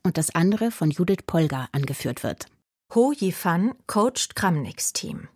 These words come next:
Speaker 2: Polgar sagt, dass es nicht darum gehe, zu zeigen, dass die Mädchen mit den Jungen mithalten können.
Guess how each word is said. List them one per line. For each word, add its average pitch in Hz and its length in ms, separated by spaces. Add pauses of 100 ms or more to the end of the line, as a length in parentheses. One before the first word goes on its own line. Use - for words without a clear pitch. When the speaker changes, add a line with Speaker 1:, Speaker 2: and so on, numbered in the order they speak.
(380)
Speaker 2:
Polgar 196 380
sagt, 170 560
dass 220 220
es 226 140
nicht 285 220
darum 202 260
gehe, 202 260
zu - 180
zeigen, 185 520
dass 160 160
die 180 120
Mädchen 185 480
mit 160 140
den 165 100
Jungen 160 320
mithalten 160 540
können. 135 420